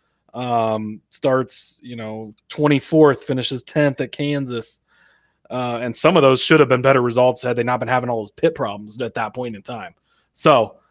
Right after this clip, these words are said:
even if he doesn't qualify good, again, it's not gonna scare me off of him. It actually might put me on him more because it does add those place differentials in there. But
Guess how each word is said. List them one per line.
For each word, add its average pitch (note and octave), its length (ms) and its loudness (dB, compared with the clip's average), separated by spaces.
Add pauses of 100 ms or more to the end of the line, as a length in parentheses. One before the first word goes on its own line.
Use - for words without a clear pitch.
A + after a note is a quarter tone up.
(340)
even F#3 240 6
if F3+ 80 0
he E3+ 80 2
doesn't D#3+ 300 6
qualify D3+ 500 6
good, B2+ 240 2
again, C#3 340 4
it's C3 220 -6
not C#3+ 180 4
gonna B2+ 180 -4
scare C#3+ 280 2
me B2+ 100 -2
off F3+ 180 4
of D#3 80 -6
him. C3 140 0
It B2+ 100 0
actually C#3 500 0 (420)
might D3 160 4
put D3+ 120 0
me C#3+ 80 2
on C#3 120 4
him B2 80 -2
more D#3+ 180 2
because B2 300 -4
it A#2 100 -6
does D3 240 6
add A2+ 220 -4
those A2+ 160 -6
place A#2 180 -6
differentials A2+ 560 -14
in B2+ 100 -10
there. G#2+ 140 -10
But D#3 340 4